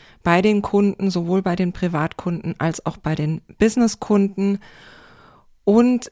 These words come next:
auch eine große Unsicherheit ist zu spüren. Es ist ein Reinigungsprozess, der da stattfindet.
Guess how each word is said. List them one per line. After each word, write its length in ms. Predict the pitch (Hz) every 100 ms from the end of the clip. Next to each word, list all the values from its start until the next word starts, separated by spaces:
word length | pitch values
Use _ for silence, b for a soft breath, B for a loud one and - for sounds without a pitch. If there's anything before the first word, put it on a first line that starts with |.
| -
auch 220 | 190 196
eine 340 | - 175 190 190
große 600 | - - 185 180 185 180 -
Unsicherheit 960 | 202 240 226 180 160 151 147 151 147
ist 260 | - 156 -
zu 140 | -
spüren. 680 | 170 - - 214 156 127 139 B B B B B B B B _ -
Es 180 | 190
ist 320 | - - 214 -
ein 220 | 190 185
Reinigungsprozess, 1040 | 180 180 214 185 160 - 170 - 160 156
der 140 | - 156
da 160 | 156
stattfindet. 920 | 156 - 175 - 190 196 220 - -